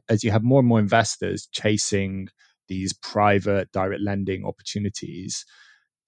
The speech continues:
you get a lot of money rushing into the market. You get them making loans to companies that maybe shouldn't have them. And, you know, that's something we'll see down the track.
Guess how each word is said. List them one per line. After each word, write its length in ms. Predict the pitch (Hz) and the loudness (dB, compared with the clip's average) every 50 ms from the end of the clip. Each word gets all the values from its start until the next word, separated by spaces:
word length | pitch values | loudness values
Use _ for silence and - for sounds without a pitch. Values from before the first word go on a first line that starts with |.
| _ | _
you 140 | - 107 110 | -6 -4 4
get 180 | 104 143 127 113 | 6 6 6 8
a 40 | |
lot 160 | 120 131 123 123 | 8 6 6 6
of 100 | 107 - | 2 2
money 520 | 117 120 117 117 110 110 107 104 98 95 98 | 2 4 4 6 6 4 4 2 0 -2 -2
rushing 300 | 104 110 101 - - 98 | -2 -2 -2 -2 -4 -4
into 240 | 104 107 107 - - | -2 -2 -2 -4 -6
the 80 | 101 98 | -6 -6
market. 460 | 95 95 95 92 - - 95 98 - | -4 -4 -4 -6 -6 -8 -8 -8 -8
You 100 | - 104 | -10 -4
get 200 | - - 113 - | -2 -2 -2 0
them 100 | 110 110 | 0 0
making 380 | 107 107 107 - - 101 101 104 | 0 0 0 -2 -4 -6 -2 0
loans 400 | 104 107 110 107 107 104 - - | 2 2 2 2 0 0 -2 -4
to 100 | - - | -4 -6
companies 600 | - - 110 104 - - 95 98 95 92 87 - | -4 -4 -4 -4 -2 -4 -6 -6 -6 -6 -8 -8
that 160 | - 104 - | -8 -8 -4
maybe 260 | 110 104 95 90 101 98 | -4 -4 -4 -4 -6 -8
shouldn't 360 | - - - 107 95 - - - | -10 -6 -6 -6 -6 -6 -6 -2
have 200 | 120 120 117 - _ | 0 0 0 -2 _
them. 340 | - - - 107 120 131 - - - _ _ _ _ _ _ - | -12 -8 -6 -6 -6 -6 -6 -12 -20 _ _ _ _ _ _ 2
And, 580 | 113 113 110 110 110 110 107 107 107 104 107 98 - _ _ | 4 6 6 6 6 4 4 2 0 -2 -4 -10 -16 _ _
you 120 | 123 120 | 4 6
know, 140 | 123 117 104 | 6 6 6
that's 260 | 92 117 117 - - | 6 4 4 4 0
something 480 | - - 123 110 - - 117 110 110 110 | 0 0 0 0 2 2 2 2 4 2
we'll 160 | 110 110 107 | 2 2 2
see 380 | - - - - 117 110 107 | 0 0 0 2 2 4 2
down 320 | 101 - 110 107 110 107 104 | 2 4 4 4 4 2 0
the 80 | 101 | -2
track. 420 | - - - 131 143 53 - - | -4 -4 -2 -2 -2 -2 -4 -10